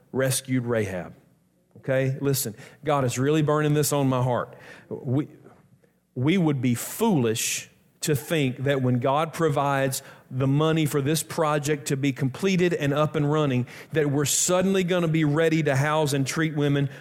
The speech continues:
who've been rescued from commercial sex trafficking.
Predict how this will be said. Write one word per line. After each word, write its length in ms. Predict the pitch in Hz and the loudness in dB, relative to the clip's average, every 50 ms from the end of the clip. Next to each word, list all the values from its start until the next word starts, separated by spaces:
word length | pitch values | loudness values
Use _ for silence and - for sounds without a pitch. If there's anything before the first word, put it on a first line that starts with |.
| - - | -8 -2
who've 160 | 156 151 143 | 0 0 2
been 160 | 143 143 135 | 2 2 2
rescued 480 | 131 147 156 156 - - - 156 143 131 | 2 2 2 0 -2 -2 -2 -2 -2 0
from 160 | - 147 131 | 0 -2 -2
commercial 500 | - - 139 139 139 135 127 - 139 131 | 0 0 0 2 2 0 0 0 -2 -2
sex 340 | 123 - 139 127 123 123 - | -2 0 -2 -2 -2 -2 -4
trafficking. 560 | - 127 120 110 - - 101 - 98 90 | -4 -2 -2 -2 -4 -6 -12 -12 -12 -16